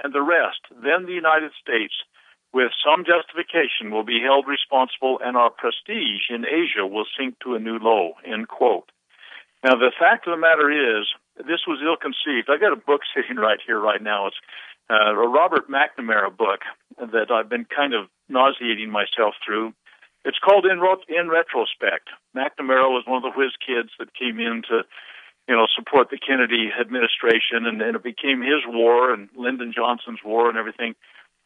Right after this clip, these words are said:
But you know what? In retrospect, he gives himself and all of those that colluded on this a pass. "Huh?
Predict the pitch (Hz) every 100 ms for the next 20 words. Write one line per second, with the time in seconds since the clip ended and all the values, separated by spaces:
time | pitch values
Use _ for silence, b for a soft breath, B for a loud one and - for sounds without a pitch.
0 | - - - 208 226 208 233 - - 160
1 | 156 156 226 240 165 143 - 143 214 -
2 | 233 262 226 226 190 - 196 185 - 160
3 | 160 160 139 120 147 202 185 147 151 147
4 | 135 - - 143 151 180 - 113 110 110
5 | 110 - - 120 107 85 - - _ _
6 | - 339 320